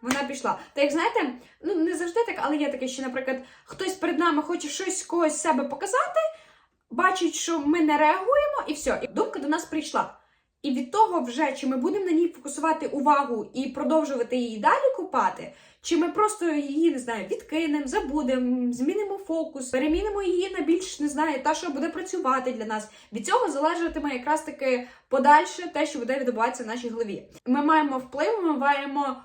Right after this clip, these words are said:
контроль над тим, щоб вибирати, що робиться в нашій голові. Тобто, коли до нас думка прийшла, ми просто можемо зменшити її вплив. З цього походить така перша порада, думка, теза, називайте як хочете, взагалом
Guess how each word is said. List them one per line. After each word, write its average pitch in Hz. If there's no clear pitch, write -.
контроль 311
над 226
тим, 311
щоб 262
вибирати, 269
що -
робиться 294
в 269
нашій 269
голові. 254
Тобто, 247
коли 349
до 247
нас 285
думка 262
прийшла, 254
ми 330
просто 320
можемо 320
зменшити 262
її 247
вплив. 208
З -
цього 392
походить 330
така 277
перша 247
порада, 254
думка, 254
теза, 247
називайте 220
як 208
хочете, 247
взагалом 214